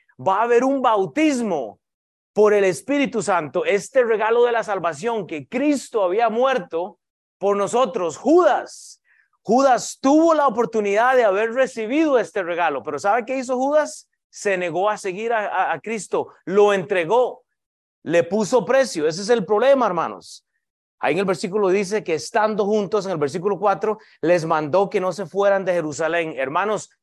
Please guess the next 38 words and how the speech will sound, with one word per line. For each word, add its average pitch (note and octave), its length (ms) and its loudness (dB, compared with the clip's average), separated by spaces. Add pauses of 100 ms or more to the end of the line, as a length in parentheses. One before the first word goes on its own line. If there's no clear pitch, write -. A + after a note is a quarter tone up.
(220)
la D#3+ 320 2
obra A3 480 2
que E3 140 -6
Dios F3+ 200 -4
nos G3+ 220 -6
ha G3+ 100 0
dado F3+ 440 0
es D#3+ 280 -6
no F#3 220 -4
irse F#3+ 360 -4
de D#3 200 -6
Kansas F3 400 -8
City D#3 440 -8 (140)
por D#3+ 160 0
ahora. E3+ 420 2 (500)
Ya C#3+ 160 -2
si F#3 160 -8
Dios F#3+ 180 0
lo F#3 80 0
mueve, F#3 460 -2 (120)
la D3+ 220 2
obra G#3 400 4
que A3 100 -2
tenemos F3+ 480 -6
hoy G3 280 -2
es F3+ 240 -4
local. F#3 800 -4
Él D3+ 160 -6
dice, D#3+ 260 -6
"Miren, E3 300 -6
si C#3+ 140 -20
ustedes G3+ 340 -6
quieren A#3 280 -6
recibir F#3+ 520 -4
lo B3 160 0
que F#3 100 -6
les D3+ 240 -8
tengo, A#3 440 -2